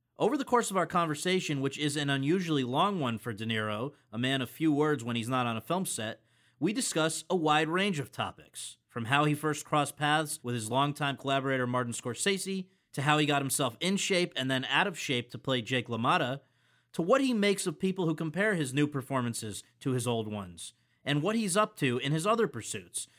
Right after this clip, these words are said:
such as the Tribeca Film Festival, which he founded after nine eleven, and bringing A Bronx Tale, the first film he directed,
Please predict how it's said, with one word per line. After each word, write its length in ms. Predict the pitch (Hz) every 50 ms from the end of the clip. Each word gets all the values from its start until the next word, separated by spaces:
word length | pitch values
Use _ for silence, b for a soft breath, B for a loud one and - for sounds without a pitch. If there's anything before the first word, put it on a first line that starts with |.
| b b
such 260 | b - 156 151 160
as 120 | 170 151 139
the 80 | 160
Tribeca 420 | 147 - 170 160 160 175 175 185 160
Film 260 | - 208 214 220 190
Festival, 520 | - 139 113 - - - 101 92 90 92 b b b b b
which 160 | 120 113 -
he 80 | 131
founded 380 | 113 - 139 135 135 131 131 127
after 220 | 131 127 - -
nine 220 | 127 123 123 123 117
eleven, 480 | 117 123 147 165 165 185 190 196 202 190 b b b b b b b
and 180 | 143 151 156 139
bringing 320 | 175 202 202 208 202 190
A 40 | 165
Bronx 420 | 127 143 165 190 226 214 - -
Tale, 340 | - 131 110 101 95 117 135
the 120 | 139 127
first 340 | - - 165 175 175 - -
film 180 | - 151 139 127
he 100 | 135 135
directed, 600 | 113 120 117 139 170 190 - - 113 110 113 120